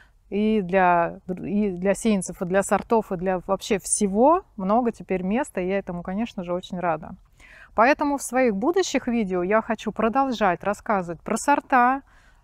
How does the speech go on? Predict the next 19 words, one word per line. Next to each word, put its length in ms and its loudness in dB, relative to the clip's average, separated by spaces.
и 140 0
хост, 440 2
и 200 -2
флоксов, 640 0
и 120 0
пионов, 640 2
и 100 0
всего, 480 0
что 260 -2
у 80 2
меня 240 0
будет 300 -4
здесь 260 -2
расти 420 0
и 40 -2
цвести 560 -4
с 80 -8
большой 320 0
радостью. 580 -2